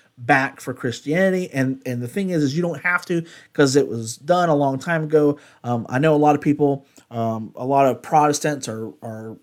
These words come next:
iffy about the Catholic Church, but we need to get, you need to get over that, um, because there's a lot of tradition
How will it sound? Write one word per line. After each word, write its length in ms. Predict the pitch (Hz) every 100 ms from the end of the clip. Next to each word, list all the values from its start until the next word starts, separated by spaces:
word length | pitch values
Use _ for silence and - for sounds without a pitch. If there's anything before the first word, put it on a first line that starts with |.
| -
iffy 280 | 180 165 170
about 220 | 156 147
the 80 | 139
Catholic 400 | - 160 - -
Church, 240 | 170 151 -
but 100 | - 113 139
we 120 | 143
need 160 | 160 156
to 40 |
get, 160 | 143 143
you 140 | 139
need 100 | 175 151
to 60 |
get 140 | 127 151
over 240 | 180 170
that, 320 | 165 165 - - - - -
um, 460 | 123 120 117 113 _ _ _ _ _ _ _ - -
because 400 | 143 - 143 131
there's 140 | 135
a 60 | 123
lot 240 | 139 147
of 60 | 139
tradition 640 | 123 113 156 151 127